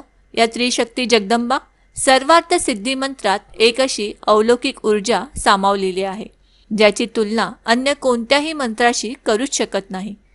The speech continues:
या मंत्रामध्ये हजारो गायत्री मंत्राची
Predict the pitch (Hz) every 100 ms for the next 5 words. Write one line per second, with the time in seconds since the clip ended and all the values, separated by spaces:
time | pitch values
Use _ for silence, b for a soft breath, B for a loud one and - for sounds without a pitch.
0 | _ _ - 208 214 208 180 220 226 247
1 | 185 220 _ _ - 240 233 320 359 277
2 | 226 247 - 277 240 214 240 247 -